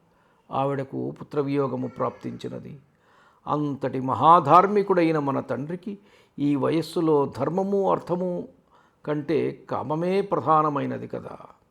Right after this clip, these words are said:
ఈ లోకంలో ఎవడైనా తనకు అత్యంత విధేయుడైన కుమారుడిని ఒక ఆడుదాని మాట మీద విడిచేవాడుంటాడా?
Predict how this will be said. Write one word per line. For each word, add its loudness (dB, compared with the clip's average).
ఈ 0
లోకంలో 6
ఎవడైనా 4
తనకు -2
అత్యంత -2
విధేయుడైన 0
కుమారుడిని -2
ఒక 0
ఆడుదాని 4
మాట 4
మీద 0
విడిచేవాడుంటాడా? -2